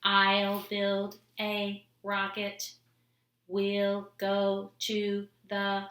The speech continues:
moon. We'll explore outer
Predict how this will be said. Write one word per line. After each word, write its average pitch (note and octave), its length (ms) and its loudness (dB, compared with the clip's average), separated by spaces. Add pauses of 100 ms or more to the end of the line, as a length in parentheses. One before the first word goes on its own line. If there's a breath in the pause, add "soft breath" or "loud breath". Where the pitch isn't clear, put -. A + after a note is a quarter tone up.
(180)
moon. G3 580 -2 (1000)
We'll G3+ 560 2 (100)
explore G3 1120 -2 (160)
outer G3 880 -2